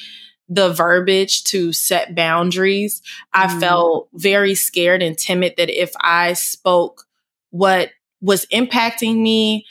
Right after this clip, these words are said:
Speaker 1: or that I didn't like,
Speaker 2: Rock
Speaker 1: that that would
Speaker 2: bottom.
Speaker 1: make me not digestible. I've always been
Speaker 2: Yeah.
Speaker 1: concerned about me not being digestible to people.
Speaker 2: Yeah,
Speaker 1: And so I've
Speaker 2: Kayla.
Speaker 1: Yeah, it's just,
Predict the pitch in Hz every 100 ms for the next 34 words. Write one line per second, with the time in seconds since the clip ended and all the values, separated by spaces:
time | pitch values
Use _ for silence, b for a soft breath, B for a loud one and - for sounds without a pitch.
0 | b - 196 190 180 185 170 180 185 175
1 | 165 170 190 202 165 165 170 180 196 185
2 | 190 185 190 190 185 170 175 160 160 170
3 | 175 - 196 196 - 254 - 185 208 233
4 | 208 185 196 190 185 175 170 175 180 165
5 | 170 175 180 170 175 175 165 160 156 156
6 | 170 170 - 156 165 - - - - -
7 | - - B 349 415 208 175 196 - 202
8 | 359 208 151 143 139 214 _ - 226 269
9 | 453 370 202 233 - 381 359